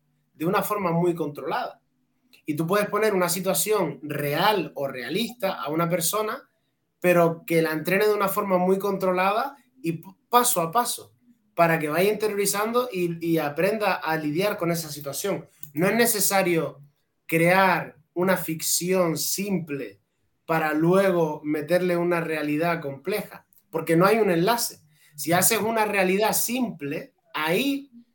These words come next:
sí hay un enlace con una realidad compleja. Creo que puede ser, porque lo he visto en, en algún comentario por ahí, digo, puede ser un punto de inflexión interesante, porque a lo mejor estamos entendiendo que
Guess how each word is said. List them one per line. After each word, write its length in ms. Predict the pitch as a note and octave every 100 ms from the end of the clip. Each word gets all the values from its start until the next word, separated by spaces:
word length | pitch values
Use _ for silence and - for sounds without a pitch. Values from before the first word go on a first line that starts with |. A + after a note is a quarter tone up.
| _
sí 300 | - A3+ A#3+
hay 200 | G#3+ G#3+
un 100 | G3
enlace 400 | F3+ G#3 G3 E3+
con 140 | E3+
una 160 | F3+ E3
realidad 420 | D#3+ D3+ E3+ E3
compleja. 560 | C#3 C#3 D#3+ D#3 - - _ _ _ _ _ -
Creo 200 | F3 G3+
que 100 | A#3
puede 240 | G#3 G#3+
ser, 180 | G#3+ E3
porque 300 | E3 D#3+ E3
lo 100 | E3+
he 40 |
visto 260 | G3 G3 G#3
en, 200 | G3 F3+
en 400 | F3 F3+ E3+ E3
algún 240 | D#3+ F3
comentario 400 | F3 E3+ E3+ E3+
por 140 | D#3+ E3
ahí, 100 | F3+
digo, 260 | D3+ C#3+ _ _
puede 160 | - F#3
ser 180 | F#3 G#3+
un 120 | G3
punto 300 | G#3 G#3 F#3+
de 60 | F3+
inflexión 360 | D#3+ D#3+ F3+
interesante, 600 | E3+ D#3 C#3+ A3 B3 E3
porque 200 | C3+ C3
a 40 | C#3
lo 60 |
mejor 220 | C#3 D3+
estamos 340 | F#3 G#3 G#3+ G3
entendiendo 840 | G3 F3+ F3 F3+ F#3 E3+ D#3 - _ _ _ _ _ _ _
que 520 | - E3 D#3+ D#3+ D#3+